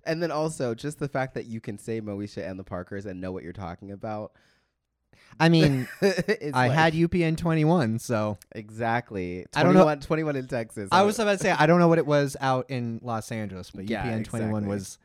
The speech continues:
Speaker 1: The black channel.
Speaker 2: the, the black channel. If you, if you
Speaker 1: Yes.
Speaker 2: were on it, you were, um,
Speaker 1: Black.
Speaker 2: you were watching the black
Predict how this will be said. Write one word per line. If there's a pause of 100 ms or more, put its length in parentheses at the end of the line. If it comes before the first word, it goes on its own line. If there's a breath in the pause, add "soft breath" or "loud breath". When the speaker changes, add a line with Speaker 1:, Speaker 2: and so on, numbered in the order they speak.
Speaker 1:
The
black
channel.
Speaker 2:
the,
the
black
channel.
If
you,
if
you
Speaker 1:
Yes.
Speaker 2:
were
on
it,
you
were,
um, (420)
Speaker 1:
Black.
Speaker 2:
you
were
watching
the
black